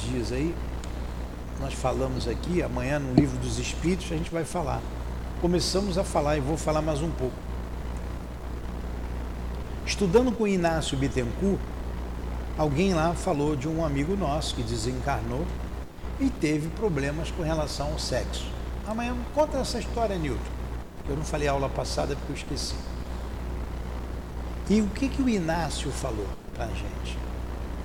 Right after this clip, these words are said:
Ah, quando tava estudando com medicina espiritual, Paulo Nagai tava presente. Esse estudo que tem montado hoje aqui foi fruto de uns quatro, cinco anos lá de pesquisa e, e estudo com o plano espiritual.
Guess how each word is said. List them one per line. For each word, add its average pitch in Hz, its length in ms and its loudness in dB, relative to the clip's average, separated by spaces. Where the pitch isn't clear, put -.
Ah, 151 200 0
quando 175 140 0
tava 220 140 0
estudando 214 400 0
com 208 60 -2
medicina 202 460 0
espiritual, 214 500 -2
Paulo 175 220 2
Nagai 170 340 2
tava 190 240 2
presente. 127 640 0
Esse - 200 -2
estudo - 300 -2
que - 60 -4
tem 143 120 0
montado 127 480 0
hoje 123 160 0
aqui 214 260 0
foi 175 160 4
fruto 214 360 0
de 185 80 0
uns 196 160 0
quatro, 214 340 2
cinco 240 400 0
anos 151 300 0
lá 135 100 0
de 135 120 -2
pesquisa 202 540 0
e, 220 220 10
e 220 80 8
estudo 185 560 2
com 180 240 4
o 160 60 2
plano 156 240 4
espiritual. 160 580 2